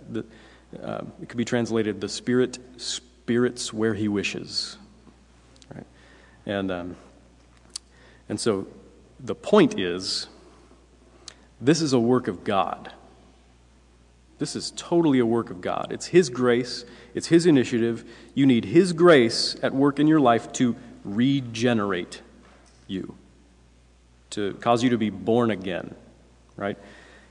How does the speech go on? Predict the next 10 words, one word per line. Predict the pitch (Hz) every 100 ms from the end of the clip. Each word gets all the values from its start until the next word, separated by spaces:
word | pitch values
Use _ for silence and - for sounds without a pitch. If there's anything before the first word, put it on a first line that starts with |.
| _
Um, | 120 101 95 - -
if, | 143 135
if | 165 -
you're |
even | 156 147
gonna | 139
see | 104 - - 160
his | 104 90
kingdom, | - 95 87 - - - - - _ _ _ _ _ _ _ _ -
right? | 123